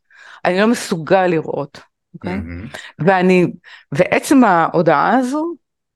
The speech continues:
Speaker 1: היא יוצרת שוועה. כן? היא יוצרת בעצם, אה, צעקה. אני מרים, ה-, ה-, הווידוי הזה מרים, זה שוועה, זה, זה היכולת, אני, זה,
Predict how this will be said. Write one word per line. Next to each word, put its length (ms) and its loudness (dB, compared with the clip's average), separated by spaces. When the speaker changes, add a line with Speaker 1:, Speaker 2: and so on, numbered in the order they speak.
Speaker 1:
היא 100 4
יוצרת 520 2
שוועה. 520 -4
כן? 220 -6
היא 80 -2
יוצרת 500 0
בעצם, 500 -2
אה, 160 -2
צעקה. 640 -2
אני 160 -2
מרים, 640 0
ה-, 440 -8
ה-, 260 2
הווידוי 500 4
הזה 360 4
מרים, 580 2
זה 140 -10
שוועה, 520 -2
זה, 280 0
זה 120 -4
היכולת, 640 -4
אני, 320 -8
זה, 160 -2